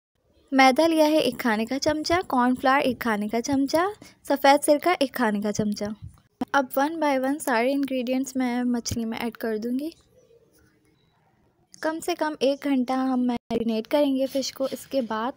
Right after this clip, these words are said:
कोटिंग करके इसे फ्राई करेंगे। सारे इंग्रेडिएंट्स अच्छी तरह मिक्स करके मैंने फ़िश को एक घंटे के लिए छोड़ दिया था। अब तकरीबन एक घंटा हो गया है। अब हम फ़िश को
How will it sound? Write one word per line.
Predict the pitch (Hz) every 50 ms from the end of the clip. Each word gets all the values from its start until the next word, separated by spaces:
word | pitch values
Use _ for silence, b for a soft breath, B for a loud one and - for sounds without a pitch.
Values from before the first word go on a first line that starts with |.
| _ -
कोटिंग | - 247 233 214 - 254 277 277
करके | 277 269 247 226 220 - 294
इसे | 330 302 - 302 311
फ्राई | 311 - 247 226 214 214
करेंगे। | - - 220 214 208 208 208 202 196 196 _ _ _ _ _ _ _ _ _ _ _ _ _ _ _ _ _ _ _ _ _ _ _ _ _ _ _ -
सारे | - - 285 269 262 285
इंग्रेडिएंट्स | 285 285 277 269 269 247 262 269 269 277 294 - -
अच्छी | - 262 - - - 311
तरह | - 320 285 269
मिक्स | 247 247 262 - -
करके | - 269 240 233 - 254
मैंने | 247 240 233 247
फ़िश | 247 - 254 - -
को | - -
एक | - 233 220 226 -
घंटे | 254 247 240 240 233
के | - 247
लिए | 247 247
छोड़ | 233 - - 220 196 190
दिया | 190 202 196 202
था। | 208 - 285 302 330 b b b b b b b b _ _ -
अब | - -
तकरीबन | - 269 - 277 269 262 262 269
एक | 269 247 226
घंटा | 247 254 240 233 262
हो | 247 233 208 202
गया | 202 - 233 233
है। | 262 302 339 370 B B B B B B B -
अब | - 247
हम | 254 262 254 254
फ़िश | 254 - 262 262 -
को | - - 269